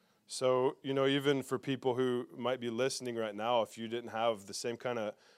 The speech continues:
home I did, the Lord wants to be your home, and he wants to heal hearts, okay? And I, I wanna say this, and kids, I hope you'll listen to this thing right here. Um, we can't receive our self-worth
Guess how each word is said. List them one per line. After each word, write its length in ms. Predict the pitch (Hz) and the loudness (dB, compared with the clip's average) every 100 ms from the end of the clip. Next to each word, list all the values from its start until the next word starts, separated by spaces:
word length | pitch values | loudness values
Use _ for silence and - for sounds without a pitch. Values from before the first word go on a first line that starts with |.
| _ | _
home 220 | - 127 | -4 0
I 120 | 127 151 | 4 4
did, 300 | 113 113 113 | 4 0 2
the 80 | |
Lord 400 | 110 110 131 143 | -4 2 4 4
wants 240 | 120 123 - | 4 -2 -2
to 180 | 117 104 | -6 -6
be 300 | 107 120 160 | -8 -6 -4
your 220 | 160 120 | 0 0
home, 360 | 95 110 113 113 | 0 0 0 0
and 100 | 107 | -2
he 100 | 110 | -2
wants 240 | 110 113 | -2 -2
to 320 | - 110 107 110 _ _ _ | -6 -6 -6 -8 _ _ _
heal 300 | - 123 113 | -4 0 2
hearts, 580 | - 117 92 - - - _ _ | 4 4 4 -4 -10 -12 _ _
okay? 300 | - 107 117 - - - - - - _ - | -4 -2 -2 -6 -20 -20 -20 -20 -20 _ 2
And 120 | 143 | 6
I, 80 | 175 | 8
I 80 | |
wanna 160 | 165 185 | 8 8
say 180 | 175 175 | 6 6
this, 220 | 170 - | 6 4
and 100 | 131 | -4
kids, 300 | - 170 147 | 2 2 6
I 100 | 156 | 8
hope 240 | 156 165 | 8 6
you'll 180 | 160 151 | 6 6
listen 440 | 135 131 - 131 123 | 6 4 2 0 -2
to 100 | - | -2
this 200 | 123 127 | 2 2
thing 220 | - 127 | 2 0
right 200 | 123 120 | 2 2
here. 300 | 113 127 135 151 - _ _ _ _ _ - | 2 2 2 0 -10 _ _ _ _ _ -4
Um, 400 | 127 123 120 123 - _ _ _ _ _ - | 0 2 2 0 -8 _ _ _ _ _ -4
we 120 | 131 | -4
can't 340 | - 175 185 | 2 4 6
receive 800 | 165 143 - - 156 160 160 151 - _ _ | 4 2 -2 0 2 4 2 -2 -20 _ _
our 160 | 120 123 | 0 0
self-worth 1120 | - - 139 143 139 113 120 139 175 - - | 0 0 6 6 6 4 6 6 4 -4 -18